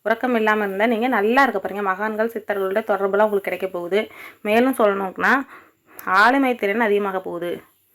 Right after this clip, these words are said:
வீடு கட்டக்கூடிய வேலைகள் தொடங்க போகுது. வசதி வாய்ப்புகள்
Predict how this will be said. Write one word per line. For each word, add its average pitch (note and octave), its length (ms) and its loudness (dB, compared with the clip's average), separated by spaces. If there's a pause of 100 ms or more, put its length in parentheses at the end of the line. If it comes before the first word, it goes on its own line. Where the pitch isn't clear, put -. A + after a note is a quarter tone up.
(440)
வீடு B3+ 320 2
கட்டக்கூடிய G3+ 680 0
வேலைகள் G#3 380 2
தொடங்க F#3+ 280 -2
போகுது. F3 260 -8
வசதி G3+ 340 -2
வாய்ப்புகள் G3 580 0